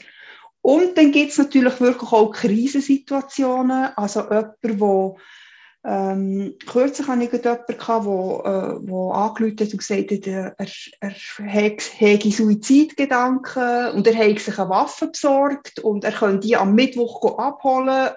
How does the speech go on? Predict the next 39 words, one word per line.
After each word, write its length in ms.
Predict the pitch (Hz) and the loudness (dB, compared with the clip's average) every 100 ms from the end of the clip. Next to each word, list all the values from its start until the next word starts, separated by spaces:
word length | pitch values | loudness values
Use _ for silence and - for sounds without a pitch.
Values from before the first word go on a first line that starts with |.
| - | -8
aber 180 | 196 220 | -6 -2
er 140 | 220 | 0
hege 320 | 208 196 190 | 2 2 2
auch 180 | 190 175 | -4 -2
Angst 500 | 202 294 311 - - | -2 0 -2 -4 -12
davor. 560 | 269 - 240 240 247 247 - - - - - _ | -12 -4 -2 0 -2 -8 -20 -20 -20 -20 -20 _
Und 340 | 226 226 214 202 | -2 0 0 0
ja, 260 | 220 233 | 0 0
wie, 160 | 226 202 190 | -4 -8 -12
wie, 340 | - 220 214 214 | -8 -4 -4 -6
wie 220 | 214 190 | -8 -8
das 220 | 220 - | -10 -4
sei. 240 | 294 294 233 | -4 -2 -2
Also 180 | 226 | -2
er 220 | - 226 220 | 0 0 4
will 240 | 220 214 | 4 4
wirklich, 420 | 247 311 - 294 - | 0 -2 -4 -8 -6
aber 200 | - 226 233 | -8 -4 -4
gleich 400 | - 262 302 311 | 2 4 4 4
nicht. 420 | 277 277 285 277 | 6 6 4 0
Also 220 | 294 226 226 _ - - - - _ _ _ | -6 -6 -10 _ -20 -20 -20 -20 _ _ _
das 160 | - 247 | -2 0
ist 120 | 254 | 2
jetzt 240 | 269 262 - | 2 0 -6
in 100 | 240 | 0
dem 260 | 240 240 | 2 4
Sinn 320 | 269 269 254 240 | 4 4 4 2
wie 220 | 240 240 247 247 - _ _ _ | 2 4 4 0 -4 _ _ _
noch 500 | 226 220 220 - - _ _ _ | -6 -2 -2 -4 -16 _ _ _
ein, 160 | - - | -4 -2
ein 180 | 220 214 | -4 -4
guter 460 | 240 269 320 - 294 | 0 2 0 2 4
Moment 520 | 269 262 254 262 277 | 4 2 0 -2 -4
gsi 200 | - 269 | -2 -2
für 140 | - | -2
dort, 380 | - 233 233 233 | -6 -2 -2 -2
dass 100 | 226 | -6
er 140 | 226 - | -6 0
angerufen 500 | 202 285 - 277 | -2 0 2 2